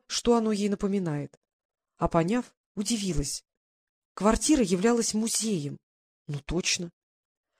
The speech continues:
По стенам были развешаны фотографии в рамочках. В основном на них были запечатлены группы людей на фоне различных городских достопримечательностей. В углах стояли кованые сундуки, прялки, люльки и прочие этнографические предметы. На длинном столе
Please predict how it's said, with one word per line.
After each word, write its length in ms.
По 120
стенам 340
были 140
развешаны 540
фотографии 600
в 80
рамочках. 540
В 80
основном 400
на 100
них 160
были 160
запечатлены 640
группы 320
людей 320
на 100
фоне 300
различных 460
городских 400
достопримечательностей. 1160
В 80
углах 240
стояли 380
кованые 400
сундуки, 540
прялки, 520
люльки 520
и 80
прочие 380
этнографические 680
предметы. 580
На 140
длинном 280
столе 420